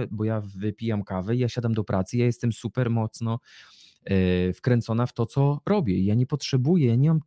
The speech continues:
przestrzeni na to, żeby rano pisać. No, dla mnie to nie działa, co ja mam zrobić?" Mówię: "Spróbuj sobie, zak-, jeżeli tak startujesz dzień, to spróbuj zakończyć dzień tą właśnie, tym właśnie podsumowaniem, tym dziennikiem, który będzie finalnym elementem twojego dnia.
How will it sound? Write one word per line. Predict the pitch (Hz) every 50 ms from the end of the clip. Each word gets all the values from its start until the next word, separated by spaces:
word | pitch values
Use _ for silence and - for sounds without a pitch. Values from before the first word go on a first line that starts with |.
| _ _
przestrzeni | - - 143 139 - - - 208 220 190 156
na | 127 117
to, | - 113
żeby | 110 101 113
rano | 107 110 110 101
pisać. | - 104 95 - 131 135 - - - - - _ -
No, | 143
dla | 135 123 123 123 127
mnie | 131 131
to | 127 -
nie | 139 143 143
działa, | 127 113 92 87 90
co | - -
ja | 131 131
mam | 127 123 117
zrobić?" | 98 98 90 85 80 80 - - _ _ _ _ _ _ _ _ _ _ -
Mówię: | 95 95 113 131 156 - 165
"Spróbuj | - - - - 160 117 104
sobie, | 98 - 101 95 95
zak-, | 92 104 98 -
jeżeli | - 98 101 107 98 - _ _
tak | - 139 135 131 - - _
startujesz | - - - 127 123 - - 98 92 85
dzień, | 82 87 110 135
to | - 143
spróbuj | - - 143 147 160 165
zakończyć | 151 - 170 165 - - 180 175 151 - 127 101 - -
dzień | - 90 98 92 87 87 85 - _ - - - - _ _
tą | _ 123 117
właśnie, | 113 120 120 - - 101
tym | 107 123 117
właśnie | 120 127 - 127
podsumowaniem, | - - 135 - - - 143 135 131 123 147 139 117 101 95 90
tym | - 110 110 104
dziennikiem, | 101 110 110 117 127 135 - 170 170 175 - - - - - - _
który | - - 131 131
będzie | 127 143 143 131 131
finalnym | 131 - - - 143 139 135 139 139 143 151 151 151 147 139
elementem | - 127 135 131 131 127 123 - 127 117
twojego | - - 113 110 101 107 98
dnia. | 92 90 85 85 -